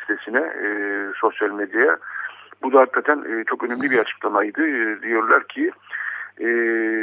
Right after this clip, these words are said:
Sayın Satenik Nişan ve Sayın Arlen Yeşiltepe'nin, e, Ağustos iki bin yirmi itibariyle görevlerine son verildiğini büyük bir şaşkınlık ve üzüntüyle öğrendik.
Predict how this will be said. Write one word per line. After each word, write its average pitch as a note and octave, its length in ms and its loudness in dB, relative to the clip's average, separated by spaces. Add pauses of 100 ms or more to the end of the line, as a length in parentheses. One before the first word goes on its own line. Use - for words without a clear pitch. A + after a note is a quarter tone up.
(580)
Sayın B2 240 2
Satenik A#2+ 320 -4
Nişan A2+ 260 0
ve A2 80 -2
Sayın A#2 220 2
Arlen A2 240 2
Yeşiltepe'nin, A2 680 -6
e, G2+ 220 -4
Ağustos G#2+ 520 2
iki - 180 -14
bin A2+ 60 -8
yirmi A2+ 360 -4
itibariyle G#2 520 -2
görevlerine G#2 480 -4
son A#2+ 240 0
verildiğini A2 380 -8
büyük A#2+ 220 -6
bir G2+ 60 -10
şaşkınlık - 520 -4
ve - 60 -6
üzüntüyle G#2+ 380 -6
öğrendik. B2+ 460 2